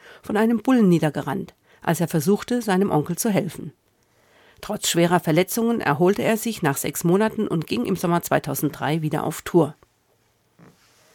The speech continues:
Zurück von den Geschichten zur Musik. Lovett und seine Akustikband im Zirkuszelt, alle ohne Cowboyhut, dafür im dunklen Anzug, weißes Hemd und Krawatte.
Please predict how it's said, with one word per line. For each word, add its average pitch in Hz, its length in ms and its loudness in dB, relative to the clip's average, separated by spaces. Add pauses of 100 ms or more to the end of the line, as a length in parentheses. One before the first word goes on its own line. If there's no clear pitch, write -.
(280)
Zurück 269 400 2
von 202 200 4
den 180 140 6
Geschichten 196 540 0
zur 214 140 0
Musik. 214 540 0 (680)
Lovett 208 380 4
und 185 160 2
seine 165 480 4
Akustikband 202 880 0 (300)
im 180 180 0
Zirkuszelt, 208 720 2
alle 233 220 6
ohne 208 220 6
Cowboyhut, 196 720 4
dafür 151 320 2
im 156 80 0
dunklen 143 380 -4
Anzug, 196 480 2 (180)
weißes - 360 -2
Hemd 165 240 0
und 202 120 -2
Krawatte. 175 520 -4